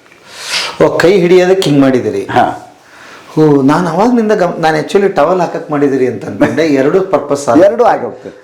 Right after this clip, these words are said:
Speaker 1: So, ಮನೆಯಲ್ಲಿ ಹಿರಿಯರಿಗೆ ಈ
Speaker 2: ಹಾ.
Speaker 1: ಥರದ ಆಸರೆಗಳು ಬೇಕು.
Speaker 2: ಆಸರೆಗಳು ಬೇಕು.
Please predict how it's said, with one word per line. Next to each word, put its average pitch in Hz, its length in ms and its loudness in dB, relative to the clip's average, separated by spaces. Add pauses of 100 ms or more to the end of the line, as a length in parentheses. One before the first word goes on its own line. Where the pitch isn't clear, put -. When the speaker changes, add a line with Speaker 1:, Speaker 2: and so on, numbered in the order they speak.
Speaker 1:
So, 160 260 -2 (240)
ಮನೆಯಲ್ಲಿ 165 580 0 (240)
ಹಿರಿಯರಿಗೆ 156 520 0
ಈ 147 60 -2
Speaker 2:
ಹಾ. - 140 0
Speaker 1:
ಥರದ 135 200 -2
ಆಸರೆಗಳು 143 440 -2
ಬೇಕು. 127 120 0
Speaker 2:
ಆಸರೆಗಳು 139 500 0
ಬೇಕು. - 360 -16